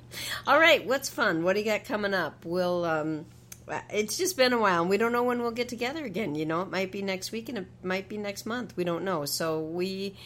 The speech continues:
are gonna take a few extra minutes and talk a little bit about what, what do you have fun coming up? What are you reading? What's going on in life?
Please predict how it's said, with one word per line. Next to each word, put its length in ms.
are 80
gonna 140
take 200
a 40
few 200
extra 300
minutes 360
and 100
talk 240
a 60
little 160
bit 160
about 340
what, 240
what 140
do 80
you 60
have 120
fun 300
coming 320
up? 160
What 140
are 40
you 160
reading? 600
What's 220
going 360
on 200
in 100
life? 200